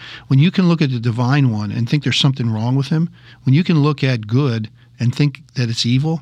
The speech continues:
or look at good and think that it's bad, um, all of a sudden the whole world gets inverted, and you don't even realize it because you're stuck on your, you're so stuck in your opinion of that there's something wrong with this guy.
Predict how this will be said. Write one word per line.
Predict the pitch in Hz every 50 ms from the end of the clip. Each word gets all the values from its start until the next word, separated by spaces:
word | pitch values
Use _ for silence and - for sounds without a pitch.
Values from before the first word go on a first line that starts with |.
| - - _
or | 131 113
look | 127 131 131 131 127
at | 110 104
good | - 131 135 139 131
and | 123 117 -
think | 131 127 123 -
that | 113 107
it's | 104 -
bad, | - - 110 110 120 139 160 156 - - - - - - - - - - - - -
um, | 135 123 120 117 113 120 - - _ - - - - - - _ - - - -
all | - 147 175 190
of | 180
a | 180
sudden | 165 - - 214 208 156 135
the | 120 117
whole | - - 156 151 143
world | 143 160 175 151 120
gets | 117 135 120 - -
inverted, | 127 117 117 135 143 151 117 110 104 -
and | 160 139 131 127 127
you | 160 180
don't | 190 180 151 156
even | 151 143 143 131
realize | 127 151 185 175 143 120 117 113 117
it | 113
because | - 127 120 - 131 123 120 123
you're | 131 139
stuck | - - - - 156 151 - 143
on | 139 131
your, | 131 135
you're | 151 147
so | 135 - - 156 143
stuck | - - - 156 151 - -
in | 139
your | 135 131 120
opinion | 113 - - 180 190 151 123 117
of | 123 117 113
that | 120 123 131 127
there's | 135 123 -
something | - 185 165 143 127
wrong | 139 175 185
with | 156 117 -
this | 117 107 -
guy. | - 113 98 - 117